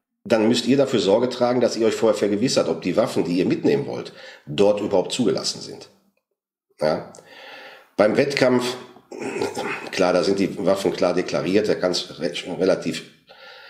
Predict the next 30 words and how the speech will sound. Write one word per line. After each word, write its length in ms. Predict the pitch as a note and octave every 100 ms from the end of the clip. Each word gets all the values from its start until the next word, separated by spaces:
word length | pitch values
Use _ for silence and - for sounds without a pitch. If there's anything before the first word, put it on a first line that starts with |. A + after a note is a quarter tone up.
| - - _
äh, 220 | G2+ G2+ F#2
selten 360 | G#2 C#3 A2+
passieren. 460 | D2+ - C#2 C2+ - - _ -
Aber 160 | C3
dasselbe 400 | C#3+ B2 D3 D#3+
gilt 200 | B2 D#3
natürlich 280 | D3 C#3 C3+
auch 80 | B2+
für 100 | A#2+
die 100 | A2
Jagd 320 | A2 C3+ C#3+
und 140 | C3+ B2+
auch 100 | A#2+
fürs 220 | B2 -
Training. 480 | A2+ A#2 D#2 - - - - - -
Also, 400 | A#2+ C#3 E2+ - -
kurz 240 | C#3+ E3+ D3
gesagt, 320 | C3 D3 A2
ihr 80 | A2
müsst 240 | G#2+ -
immer 160 | C#3 C#3
darauf 220 | A#2+ G2+
achten, 640 | G#2 - A#2+ A#2 A#2 - - _ _ _ _ _ _ -
nicht 280 | G#2+ B2 C#3
alles, 180 | D#3+
was 160 | C3+ C3
in 80 | A#2
Deutschland 380 | D3 E3+ G#2+ F2
erlaubt 420 | E2+ E2+ E2+ A#2+
ist 300 | C#3 -